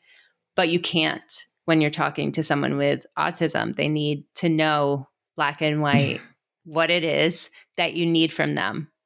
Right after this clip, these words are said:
Speaker 1: right? Or
Speaker 2: Mm-hmm.
Speaker 1: what it is that you mean, those little nuances in humor or in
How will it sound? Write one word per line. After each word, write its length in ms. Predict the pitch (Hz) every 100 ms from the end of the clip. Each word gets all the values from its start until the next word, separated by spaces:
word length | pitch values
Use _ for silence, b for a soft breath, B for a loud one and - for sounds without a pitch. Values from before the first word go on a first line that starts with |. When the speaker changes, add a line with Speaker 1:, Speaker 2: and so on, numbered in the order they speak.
| _ _ -
Speaker 1:
right? 300 | 151 151 165
Or 160 | 175 165
Speaker 2:
Mm-hmm. 100 | -
Speaker 1:
what 140 | 170
it 100 | 180
is 220 | 175 175 170
that 140 | 156
you 140 | 156
mean, 520 | 156 160 160 151 147 - b b b
those 200 | - 170
little 220 | 170 170 165
nuances 1120 | 170 175 175 160 156 165 151 147 147 147 - - _ _ _ _ _ -
in 560 | 165 156 147 147 151 - _ _ _ _
humor 760 | - - 202 180 160 151 147 147 -
or 500 | 165 156 147 147 -
in 680 | - 156 147 143 143 139